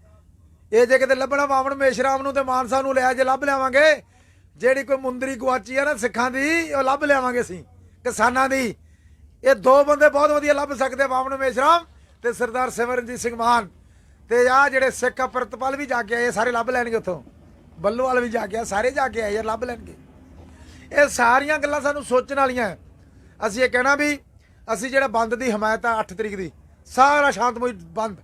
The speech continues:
ਅਸੀਂ ਸਾਡੀ ਬੰਦ ਦੀ ਪੂਰੀ ਹਮਾਇਤ ਆ, ਕਿਉਂਕਿ ਭਾਈ ਸਾਰਾ ਇੰਡੀਆ ਬੰਦ ਕਰ ਦੋ। ਅਸੀਂ ਮੋਦੀ ਦਾ ਤਾਂ ਬੰਦ ਕੀਤਾ ਹੀ ਆ। ਮੋਦੀ ਸਾਹਿਬ, ਜੇ ਤੂੰ ਜੰਤਰ ਮੰਤਰ ਜਾਣ ਨਹੀਂ ਨਾ ਦਿੰਦਾ,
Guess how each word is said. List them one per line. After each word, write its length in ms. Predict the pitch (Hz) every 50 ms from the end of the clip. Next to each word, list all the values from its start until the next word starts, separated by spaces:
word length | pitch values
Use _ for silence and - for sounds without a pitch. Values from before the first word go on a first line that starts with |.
| _ _ _ _ _ _ - - - -
ਅਸੀਂ 160 | 254 165 240 269
ਸਾਡੀ 240 | 214 262 262 262 269
ਬੰਦ 300 | 226 240 233 247 240 262
ਦੀ 100 | 247 277
ਪੂਰੀ 280 | 208 233 262 262 262
ਹਮਾਇਤ 360 | 240 233 240 240 254 269 214 311
ਆ, 140 | 302 208 202 - _ - _ _ _ _ _ _ _ - _ _ - -
ਕਿਉਂਕਿ 220 | 247 226 254 277
ਭਾਈ 400 | 277 _ - 269 277 285 294 277
ਸਾਰਾ 760 | - - - 262 269 285 294 294 294 294 294 294 294 285 285
ਇੰਡੀਆ 300 | 277 269 269 277 277 277
ਬੰਦ 220 | 269 269 262 247 233
ਕਰ 160 | 240 262 254
ਦੋ। 300 | 214 262 254 240 226 - _ _ _ _ _ - _ _ _ - - _ _ _ _ _ -
ਅਸੀਂ 240 | 277 269 233 247 285
ਮੋਦੀ 300 | 269 262 254 247 214 277
ਦਾ 100 | 269 277
ਤਾਂ 100 | 277 277
ਬੰਦ 260 | 240 262 262 254 240
ਕੀਤਾ 260 | 254 233 254 208 285 285
ਹੀ 120 | 294 285
ਆ। 200 | 294 277 240 196 _ _ _ _ _ _ _ _ _ _ _ _ _ _ _ _ _ _ _ _ _ _ -
ਮੋਦੀ 300 | 165 202 226 202 247 254
ਸਾਹਿਬ, 360 | 196 214 254 269 285 285 269
ਜੇ 220 | 269 214 233 247 247
ਤੂੰ 220 | 196 262 262 254 208
ਜੰਤਰ 320 | 247 240 226 - 254 240
ਮੰਤਰ 240 | 247 254 233 233 247
ਜਾਣ 240 | 202 233 226 226 233
ਨਹੀਂ 100 | 247 269
ਨਾ 120 | 302 302
ਦਿੰਦਾ, 480 | 285 269 247 269 285 320 339 330 294